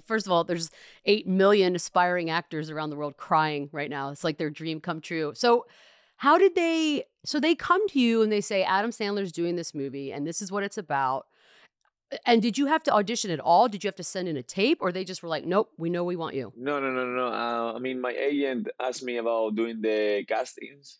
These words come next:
Speaker 2: and I told him no for, like, five or six months because, I mean, I was focused on basketball. My dream always be a basketball player, and I never dream about being an actor. And I'm not wa-, I'm not gonna waste my time into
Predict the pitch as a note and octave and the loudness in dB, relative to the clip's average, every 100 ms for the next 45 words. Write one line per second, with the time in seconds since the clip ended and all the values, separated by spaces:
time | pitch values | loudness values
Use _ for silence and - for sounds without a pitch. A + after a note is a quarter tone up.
0 | - A2+ A2+ A2 A2+ A2+ A2+ G#2+ A2 A#2 | -10 -8 -6 -4 -4 -4 -8 -8 -4 -4
1 | - A2 G#2+ - A2 A2 A2 - G#2+ A2+ | -2 -2 -2 -2 -4 -2 -4 -6 -10 -6
2 | A#2 A2+ - G#2+ G#2+ G#2 G#2 G#2+ G#2+ G#2+ | -6 -6 -8 -6 -4 -4 -6 -6 -8 -4
3 | G#2+ - A2 A2 A2 G#2 A#2 - A#2 A#2+ | -4 -4 -8 -8 -12 -4 -6 -4 -2 -2
4 | A#2 A2 G2 G#2+ A2+ A2 A2 G#2+ A2 A2+ | -2 -4 -4 -6 -4 -2 -2 -4 -6 -8
5 | G#2+ _ - _ - A2+ A2+ A#2 A2+ A2+ | -8 _ -20 _ -6 -4 -4 -2 -2 0
6 | B2 C3 C3 A#2+ G#2+ G#2+ F#2+ A2 A2+ A2 | 0 2 0 0 -4 -8 -10 -8 -6 -6
7 | F#2+ A2 G#2+ G#2 G#2 G#2 F2+ F#2+ A2 G#2 | -6 -6 -4 0 0 0 -4 -4 -2 -2
8 | A2+ A2 G2 F#2 F#2+ G2 G2+ G#2+ G#2+ G#2 | -4 -4 -4 -4 -2 -4 -4 -6 -6 -6
9 | G#2 A2 - A2+ A2 A2 G#2+ G#2+ G#2 A2 | -4 -6 -8 -8 -6 -6 -4 -2 0 -2
10 | A2 G#2 G#2 A2 A2 G#2+ G2+ G#2+ | -4 -10 -6 -10 -8 -14 -6 -4